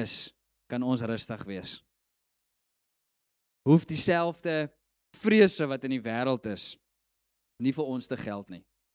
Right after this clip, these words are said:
Daar's 'n skriffie wat ek hier ingesit het vanoggend, ag, gisteraand al toe ek hier deur gegaan het, en ek het dit uitgehaal want ek gedink is nie nodig nie, maar ek voel ek wil dit nou insit.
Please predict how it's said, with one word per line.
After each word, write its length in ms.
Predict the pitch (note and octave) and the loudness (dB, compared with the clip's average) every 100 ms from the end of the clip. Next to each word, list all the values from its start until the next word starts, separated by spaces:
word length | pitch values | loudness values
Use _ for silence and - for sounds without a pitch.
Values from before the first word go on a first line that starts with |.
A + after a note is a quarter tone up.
| _ _ _ _ _ - _ _ _ - | _ _ _ _ _ -20 _ _ _ -8
Daar's 180 | A2+ C3+ | -4 -4
'n 60 | |
skriffie 420 | - - F3 E3 | -2 0 2 2
wat 140 | D3+ D3 | 2 2
ek 80 | C#3 | 2
hier 160 | C#3+ | 0
ingesit 400 | D3+ D3 D3 D3 | 0 -2 -4 -4
het 140 | C#3+ C3 | -4 -2
vanoggend, 500 | C#3 C#3 C#3+ C3 - _ - _ _ | 0 0 0 -2 -6 _ -20 _ _
ag, 120 | B2+ A#2+ | -2 0
gisteraand 640 | C#3 C3 D3 C3 C3+ C3 | 0 2 -2 0 0 0
al 180 | B2 A#2+ | 0 -2
toe 100 | B2 | -2
ek 60 | A#2 | -2
hier 100 | A#2+ | 0
deur 200 | B2 B2 | 0 -2
gegaan 300 | B2+ B2 A#2+ | -4 -4 -2
het, 140 | A#2 _ _ _ - | -4 _ _ _ 6
en 340 | C3 B2+ B2 | 8 8 6
ek 140 | C3 B2+ | 0 0
het 80 | |
dit 120 | B2+ B2 | 0 4
uitgehaal 380 | C#3+ - C3+ | 2 4 0
want 120 | B2 B2 | 0 -4
ek 60 | |
gedink 180 | B2+ B2 | -6 -6
is 80 | A#2+ | -4
nie 100 | B2+ | -4
nodig 260 | A#2+ B2 | -2 -2
nie, 60 | A#2+ | -4
maar 100 | A#2 | -8
ek 80 | A2+ | -8
voel 220 | - C#3 | -4 -2
ek 80 | B2+ | -2
wil 80 | C3 | -4
dit 100 | A#2+ | -4
nou 200 | A#2+ B2+ | -4 -4
insit. 440 | C3 C3+ B2 - | -2 0 0 -2